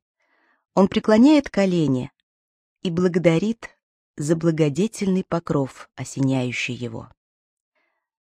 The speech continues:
Но благодарность воина не ограничивается лишь духовной сферой.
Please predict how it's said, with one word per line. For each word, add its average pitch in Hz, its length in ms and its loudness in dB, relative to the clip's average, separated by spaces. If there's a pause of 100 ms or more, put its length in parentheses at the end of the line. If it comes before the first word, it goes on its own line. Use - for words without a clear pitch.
(120)
Но 233 320 6
благодарность 226 880 4
воина 240 500 2
не 180 200 2
ограничивается 196 920 0
лишь 165 340 -2
духовной 156 680 0
сферой. 113 500 -10